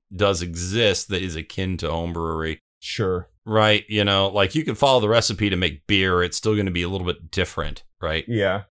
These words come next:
Speaker 1: So, anyway, the, for me at least, you know, I guess I can just speak for myself. You know, I wanna create something, but creating a whole game system is definitely hard.
Speaker 2: Uh, yes. Yes, it is.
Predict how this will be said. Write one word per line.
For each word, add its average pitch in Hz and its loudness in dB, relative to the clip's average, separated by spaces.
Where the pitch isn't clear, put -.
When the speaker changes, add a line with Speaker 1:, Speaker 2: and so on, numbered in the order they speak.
Speaker 1:
So, 175 8
anyway, 147 8
the, 127 0
for - 0
me 160 4
at 104 2
least, 78 -4
you 95 -8
know, 95 0
I 90 4
guess 98 0
I 90 0
can 82 -10
just 80 -10
speak - -14
for - -14
myself. 76 -8
You 87 -6
know, 78 -6
I 90 -4
wanna 117 0
create 95 0
something, 87 -4
but 127 0
creating 190 2
a 127 6
whole 120 2
game 101 0
system 113 -4
is 82 -6
definitely 80 -6
hard. 80 -8
Speaker 2:
Uh, 90 -6
yes. 131 2
Yes, 135 2
it 135 2
is. 82 -4